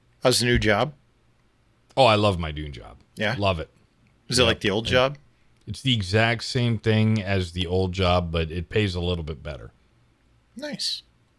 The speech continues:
Speaker 1: Always
Speaker 2: Yeah.
Speaker 1: nice to get a
Speaker 2: Haven't
Speaker 1: bump.
Speaker 2: seen that check yet, but by the time this comes out, I will have. Uh, but
Speaker 1: Yeah.
Speaker 2: no, it, it, it's,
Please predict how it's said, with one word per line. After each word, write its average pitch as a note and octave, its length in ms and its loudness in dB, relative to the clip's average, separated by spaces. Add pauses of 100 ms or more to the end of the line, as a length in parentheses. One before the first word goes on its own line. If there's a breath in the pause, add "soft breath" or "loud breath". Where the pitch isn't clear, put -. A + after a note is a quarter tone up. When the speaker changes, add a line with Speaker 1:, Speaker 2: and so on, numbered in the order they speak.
(200)
Speaker 1:
Always G2+ 200 -4
Speaker 2:
Yeah. E2+ 60 -2
Speaker 1:
nice G2 200 0
to - 20 0
get G2+ 40 -6
a B2 40 6
Speaker 2:
Haven't F3 180 2
Speaker 1:
bump. G2+ 140 2
Speaker 2:
seen G3+ 140 4
that F#2+ 180 -2
check F2 320 -4
yet, E2+ 260 -2
but A2+ 160 2
by C#3+ 140 6
the C#3+ 100 0
time A#2+ 320 -2
this A2+ 180 -2
comes G#2+ 300 2
out, F2+ 200 4
I G2+ 140 2
will E2 320 2
have. D2+ 340 -4 (400 soft breath)
Uh, D2+ 320 -6
but D2+ 280 -4
Speaker 1:
Yeah. F#2 160 -2
Speaker 2:
no, F3 220 0
it, C3 200 0
it, D3+ 140 -6
it's, D3 340 -6